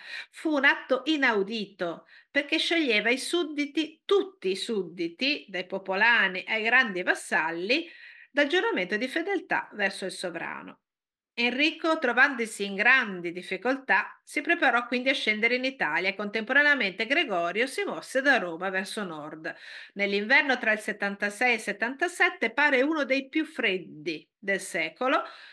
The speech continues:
le parti si incontrarono proprio a Canossa, ossia nel cuore del dominio matildico, ovviamente non a caso.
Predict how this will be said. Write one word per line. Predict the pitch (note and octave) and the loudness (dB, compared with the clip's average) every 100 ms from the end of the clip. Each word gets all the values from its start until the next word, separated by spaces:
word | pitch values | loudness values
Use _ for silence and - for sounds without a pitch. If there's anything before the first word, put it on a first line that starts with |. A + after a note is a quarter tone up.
| - | -10
le | C#4+ F4+ | -2 4
parti | D4 D#4+ - D4+ | 4 4 2 -2
si | D#4+ | -2
incontrarono | E4 F#4+ F#4 F#3 E3 F#3+ A3 | -4 -4 0 2 2 0 -6
proprio | - D#3+ F3+ F3+ | -8 -8 -6 -6
a | |
Canossa, | G3 F#3+ - F3 - G3+ | -6 -8 -12 -16 -8 -6
ossia | G#3 - A3+ | -4 0 0
nel | G3+ G3+ | 0 -2
cuore | - B3+ C#4+ D4+ | 0 2 4 4
del | C4 C4 | 2 0
dominio | D4 G#3+ F3+ F#3+ | -2 -4 -4 -6
matildico, | G#3+ A#3 - D3 C#3+ C#3+ D#3+ - - G#3+ | -6 -8 -8 -10 -10 -10 -12 -12 -10 -8
ovviamente | F#3+ B3 G#3+ C#3 D3+ - B3 - - | 0 0 0 -8 -8 -2 -2 -4 -6
non | B3 | -4
a | F3 - | -4 -4
caso. | - - - | -12 -12 -18